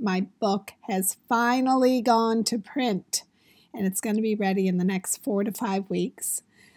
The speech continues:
So if you want to pre-order at the discounted rate, go to my website, Annette Q,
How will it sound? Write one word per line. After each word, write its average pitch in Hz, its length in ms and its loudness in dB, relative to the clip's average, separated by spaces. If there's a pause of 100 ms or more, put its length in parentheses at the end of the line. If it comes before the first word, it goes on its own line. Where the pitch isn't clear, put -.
(140)
So 226 300 2
if 196 180 -6
you 226 80 -2
want 208 380 -4
to - 160 0
pre-order 254 920 -2 (140)
at 208 200 -6
the 247 100 -4
discounted 208 920 -4
rate, 226 420 -2 (500)
go 220 160 -2
to 214 80 0
my 240 180 -2
website, 208 680 -2 (120)
Annette 214 400 -2
Q, 208 560 -2